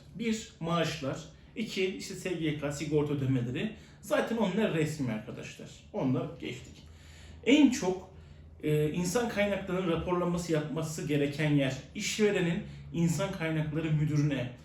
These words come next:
en çok soru sorduğu yer neresidir arkadaşlar biliyor musunuz? İdari işler tarafıdır. Yani güvenlik, şimdi alt işveren de varsa güvenlik, temizlik, e, servis, yemekhane giderleri,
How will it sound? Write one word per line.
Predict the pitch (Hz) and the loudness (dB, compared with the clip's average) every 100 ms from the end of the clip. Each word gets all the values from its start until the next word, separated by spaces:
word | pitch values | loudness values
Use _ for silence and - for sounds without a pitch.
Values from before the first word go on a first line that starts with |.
| - - - | -20 -20 -2
en | 220 233 | 4 4
çok | - 214 | 4 0
soru | - 156 180 | -2 -2 0
sorduğu | - 151 147 | 0 2 2
yer | 165 165 | 2 2
neresidir | 220 170 147 143 | 2 0 -2 0
arkadaşlar | 135 131 139 135 147 | 0 -2 -4 -4 -2
biliyor | 214 170 | 0 0
musunuz? | 127 - - - - - | -2 -6 -14 -16 -14 -4
İdari | 208 143 - | 2 2 2
işler | - - - | -4 -8 -10
tarafıdır. | - - - - - - - | -12 -14 -16 -20 -20 -18 -2
Yani | 196 202 143 131 - - - - - - - | 4 4 2 -4 -12 -20 -20 -20 -20 -20 -8
güvenlik, | 143 151 185 151 127 127 - - - - - - - - - | 0 4 6 6 2 0 -8 -18 -20 -20 -20 -20 -20 -20 -16
şimdi | - 156 | -8 0
alt | 160 160 | 4 4
işveren | - 151 147 | 4 4 6
de | 139 | 6
varsa | 127 - | 4 0
güvenlik, | 123 123 170 156 139 123 - - - - - | -4 0 4 6 6 4 -2 -12 -20 -18 2
temizlik, | 151 156 139 127 - - - - - - - - | 4 6 4 2 -2 -6 -14 -16 -18 -18 -18 -6
e, | 127 127 | -2 0
servis, | 123 156 147 135 123 - - | 0 2 4 4 0 -4 -2
yemekhane | 147 151 151 - 147 139 | 4 6 6 4 4 4
giderleri, | 127 131 123 110 113 190 | 2 -2 -2 -2 -4 -6